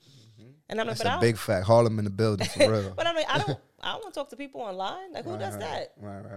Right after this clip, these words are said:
Speaker 1: right.
Speaker 2: And I realized that you can't build a relationship without conversation.
Speaker 1: Mm.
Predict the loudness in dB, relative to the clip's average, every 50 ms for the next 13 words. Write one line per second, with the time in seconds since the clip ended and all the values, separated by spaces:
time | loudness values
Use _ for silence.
0 | -12 -14 -14 -16 -18 -20 _ _ -4 -2 0 2 2 0 0 0 -2 -2 -2 0
1 | 0 -2 -2 -2 -4 -6 -8 -8 -10 -10 -10 -10 -8 -8 -8 -8 -8 -8 -10 -10
2 | -8 -8 -10 -10 -10 -10 -10 -10 -8 -8 -8 -8 -8 -8 -8 -8 -8 -10 -10 -10
3 | -10 -8 -8 -8 -10 -12 -14 -16 -18 _ _ _ -20 -20 -20 -20